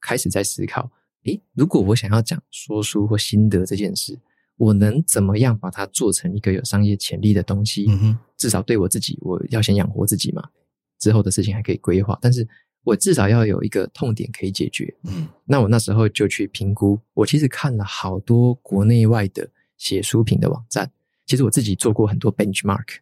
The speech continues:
Speaker 2: 对。
Speaker 1: 这是一个小技巧嘛。那我去 benchmark 说，诶，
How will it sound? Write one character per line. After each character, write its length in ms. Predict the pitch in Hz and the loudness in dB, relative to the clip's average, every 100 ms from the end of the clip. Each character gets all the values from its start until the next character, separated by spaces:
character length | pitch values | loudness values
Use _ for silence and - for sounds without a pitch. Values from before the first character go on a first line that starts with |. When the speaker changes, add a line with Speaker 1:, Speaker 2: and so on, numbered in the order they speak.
| - | -12
Speaker 2:
对。 180 | 80 78 | -12 -12
Speaker 1:
这 120 | - 107 | 0 2
是 80 | |
一 20 | 101 | 2
个 100 | 101 | 0
小 160 | 98 | -2
技 160 | 110 107 | -4 -4
巧 160 | - - | -6 -10
嘛。 80 | - | -4
那 160 | 123 127 - _ _ _ | 0 0 -2 _ _ _
我 80 | 110 | -2
去 100 | 160 | 0
benchmark 560 | 160 156 131 139 123 107 | 0 2 2 2 2 0
说， 320 | 113 110 117 - _ _ - | 2 2 0 -8 _ _ -6
诶， 180 | 170 | -6